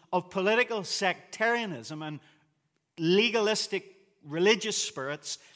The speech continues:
they start to lose their grip. And that's what Satan is terrified of, 'cause that's what's gonna do it. That's what's gonna bring the kingdom of God here in Ireland. But the second thing we need to do is not only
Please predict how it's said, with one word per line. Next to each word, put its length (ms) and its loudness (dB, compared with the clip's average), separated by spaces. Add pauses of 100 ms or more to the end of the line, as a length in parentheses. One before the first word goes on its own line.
they 160 0
start 580 2
to 120 2
lose 400 2
their 180 0
grip. 300 4 (1200)
And 160 2
that's 380 4
what 220 -2
Satan 360 -4
is 160 -6
terrified 800 6
of, 200 -18 (760)
'cause 120 -10
that's 180 -2
what's 160 -10
gonna 180 -10
do 120 -12
it. 120 -18 (1800)
That's 140 -12
what's 160 -8
gonna 220 -10
bring 200 -10
the 80 -10
kingdom 340 -12
of 120 -18
God 220 -12
here 340 -14 (760)
in 120 -20
Ireland. 560 -14 (2750)
But 80 -14
the 40 -8
second 420 -2
thing 220 -12
we 120 -12
need 180 -12
to 80 -20
do 140 -20
is 260 -18
not 180 -10
only 320 -10